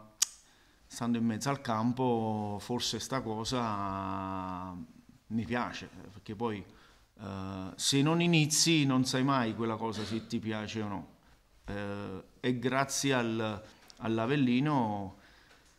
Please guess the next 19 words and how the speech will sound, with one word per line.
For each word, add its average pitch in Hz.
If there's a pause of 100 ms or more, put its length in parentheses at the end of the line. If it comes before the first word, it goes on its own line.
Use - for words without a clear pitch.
(580)
eh, 107
sono 127
riuscito 120
a 117
capire 123
che 113
veramente 113
stando 110
in 104
mezzo 107
al 127
campo 107
mi 107
piace 110
tanto 110
questo, 101
questo 107
mestiere 107
difficilissimo, 107